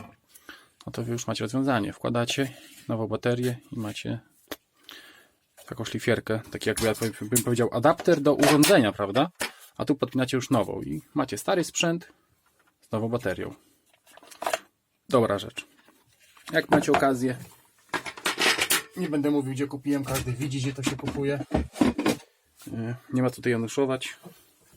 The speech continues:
E, no, adapter jak adapter, co tam będę mówił, no, szału nie ma. Kawałek plastiku, fajnie zrobione. Plus, minus, blaszki jakieś tam, no. To ma tylko ześleć tam sprzęt.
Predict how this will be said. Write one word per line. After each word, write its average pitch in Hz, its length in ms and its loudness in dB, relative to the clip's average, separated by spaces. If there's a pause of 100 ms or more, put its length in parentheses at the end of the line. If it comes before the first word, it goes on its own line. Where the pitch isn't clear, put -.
(1800)
E, 160 360 8 (720)
no, 302 220 6
adapter 175 300 2
jak 139 120 2
adapter, 120 400 2
co 113 100 -4
tam 110 300 -2
będę 113 400 0
mówił, 101 340 2
no, 107 200 0 (840)
szału 127 360 4
nie 113 180 4
ma. 98 160 -4 (720)
Kawałek - 300 -4
plastiku, - 480 -10 (240)
fajnie - 220 0
zrobione. 104 400 0 (760)
Plus, - 240 -8
minus, 104 260 -2
blaszki 101 400 -4
jakieś - 240 -8
tam, 104 260 -6
no. 101 120 -8 (640)
To 196 100 0
ma 170 100 6
tylko - 160 2
ześleć 123 260 2
tam 120 120 2
sprzęt. - 440 0